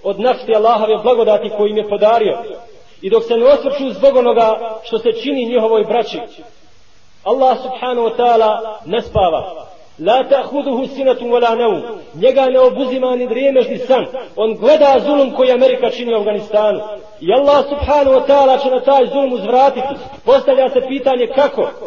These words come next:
Ne znamo, ali ćemo to vidjeti. Prije mjesec dana jedan ruski general sa afganistanskim iskustvom savjetovao Amerikance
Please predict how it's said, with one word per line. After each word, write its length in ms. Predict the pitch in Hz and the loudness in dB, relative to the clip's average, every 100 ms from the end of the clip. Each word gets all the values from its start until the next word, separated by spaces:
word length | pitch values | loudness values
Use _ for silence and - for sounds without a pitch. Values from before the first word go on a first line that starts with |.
| - - - | -18 -20 -12
Ne 160 | 160 220 | -6 -4
znamo, 320 | 185 170 139 180 151 - - | -2 -2 -4 -12 -16 -20 -4
ali 180 | 190 190 | -2 -2
ćemo 220 | 220 214 | -2 -2
to 160 | 220 | 0
vidjeti. 520 | 208 220 208 - - 180 - - - - - - - | 0 0 -4 -6 -12 -16 -20 -20 -20 -20 -20 -20 -8
Prije 140 | 202 | 0
mjesec 300 | 226 277 247 190 | 0 0 -2 0
dana 220 | 254 254 | 2 4
jedan 280 | 247 247 220 | 4 4 2
ruski 280 | 254 254 | -2 -6
general 440 | 226 220 233 208 165 214 180 160 - - - - | -4 -2 2 2 0 -4 -12 -14 -18 -20 -16 -2
sa 100 | 208 | 0
afganistanskim 760 | 202 220 269 254 233 - 220 | 0 -4 -4 -4 -4 -6 -10
iskustvom 560 | 214 160 214 233 - 175 - 180 - - - - - - - - | -10 -10 -10 -10 -8 -8 -8 -18 -20 -20 -20 -20 -20 -20 -20 -4
savjetovao 500 | 220 269 247 226 220 | 0 2 2 2 0
Amerikance 640 | 214 - 208 214 208 208 | 0 0 2 2 0 -6